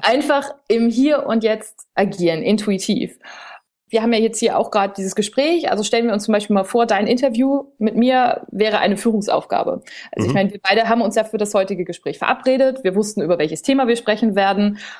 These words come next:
Speaker 1: und, ähm, wir haben uns beide entsprechend vorbereitet. Und doch ist es jetzt so, wir kommen auf dieser Bühne zusammen, also deinem Podcast nämlich, und wir können nicht vorhersagen, was passiert.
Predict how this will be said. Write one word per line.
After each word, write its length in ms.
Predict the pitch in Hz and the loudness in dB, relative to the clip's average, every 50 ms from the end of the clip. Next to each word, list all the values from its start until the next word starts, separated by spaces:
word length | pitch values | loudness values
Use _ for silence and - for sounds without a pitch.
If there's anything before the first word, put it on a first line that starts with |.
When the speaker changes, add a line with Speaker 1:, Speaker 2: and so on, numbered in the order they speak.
| - - - _ - | -20 -20 -18 _ -2
Speaker 1:
und, 420 | - 190 185 180 185 185 185 - | 0 0 2 0 -2 -4 -4 -2
ähm, 380 | - - 190 185 185 180 175 - | 0 0 0 0 0 -4 -4 -2
wir 160 | - 190 214 247 | 0 0 0 2
haben 100 | 214 220 | 0 0
uns 140 | 202 208 | -2 0
beide 200 | - 165 165 175 | 0 0 0 0
entsprechend 440 | 160 190 - - - 185 190 202 202 | -2 -2 -4 -4 -4 -4 -2 -2 -2
vorbereitet. 600 | - 196 190 190 - - - - - - - - - _ _ _ - _ _ _ _ _ _ _ _ _ | -2 -2 -2 -2 -2 -2 -2 -2 -2 -4 -8 -8 -10 _ _ _ -20 _ _ _ _ _ _ _ _ _
Und 320 | - 190 196 196 196 - - _ | 0 0 0 0 -2 -6 -8 _
doch 200 | - 220 240 233 | 0 0 2 0
ist 100 | 294 254 | 0 -2
es 80 | 269 - | -2 0
jetzt 180 | 285 254 254 | 0 0 2
so, 180 | 269 269 269 220 | 2 0 2 2
wir 100 | 220 208 | 0 0
kommen 180 | 220 254 240 233 | 0 0 0 0
auf 100 | 208 214 | 0 0
dieser 220 | - 226 220 202 | 0 0 0 0
Bühne 240 | 185 202 226 240 240 | 0 2 0 0 0
zusammen, 560 | 240 - 202 175 180 170 214 247 349 415 - _ - | -2 -2 -2 -2 0 0 0 -2 -2 -4 -8 _ -4
also 420 | - 175 185 - 165 156 180 - - | -4 -4 -2 -2 -2 -4 -4 -6 -2
deinem 200 | - 175 156 156 | -2 -2 -2 -2
Podcast 460 | - 202 208 - - - - - - | -4 -4 -4 -4 -6 -6 -6 -4 -2
nämlich, 360 | 202 190 208 240 285 262 - _ _ _ _ _ _ _ _ | -2 0 0 0 -2 -2 -8 _ _ _ _ _ _ _ _
und 200 | - 254 240 214 | 2 2 2 4
wir 140 | 202 233 233 | 2 2 2
können 280 | 233 269 262 262 254 254 | 2 2 2 2 2 2
nicht 220 | 269 339 - - | 0 0 -2 -2
vorhersagen, 960 | - 302 254 262 285 269 277 285 240 208 185 185 196 208 226 247 240 - 202 170 | 0 0 2 2 2 2 2 2 0 0 0 0 0 -2 -2 -4 -4 -4 -2 -2
was 200 | 196 214 - - | -2 -2 -2 -2
passiert. 500 | 294 294 294 - 311 226 - 262 - | -4 -2 0 2 2 2 0 -2 -4